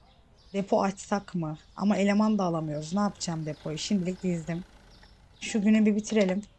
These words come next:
Bulunmayan ürün üç. Neyse, o kadar uğraşmamıza kısmen değdi. Mısır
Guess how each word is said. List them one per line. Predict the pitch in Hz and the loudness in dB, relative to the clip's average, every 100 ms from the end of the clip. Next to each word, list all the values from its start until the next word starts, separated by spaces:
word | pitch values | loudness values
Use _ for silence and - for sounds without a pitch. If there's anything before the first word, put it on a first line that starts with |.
| _ - - - - - _ - - - _ - - - | _ -20 -20 -20 -20 -20 _ -20 -20 -20 _ -20 -16 0
Bulunmayan | 254 294 277 247 247 | 6 8 8 8 8
ürün | 254 294 | 6 4
üç. | 214 214 - - - | 4 2 0 -6 0
Neyse, | 247 262 - | 2 4 0
o | 202 | 0
kadar | 233 | 2
uğraşmamıza | 226 220 214 226 214 240 247 | 2 2 2 2 2 2 0
kısmen | - 240 220 220 220 | -2 -2 0 2 2
değdi. | 196 185 165 208 - _ _ _ _ _ _ - - _ - _ _ _ _ _ - - - - _ _ _ _ _ _ _ _ - _ - | 2 2 0 -4 -10 _ _ _ _ _ _ -20 -20 _ -20 _ _ _ _ _ -20 -20 -20 -20 _ _ _ _ _ _ _ _ -20 _ -2
Mısır | 220 - 233 | 0 4 2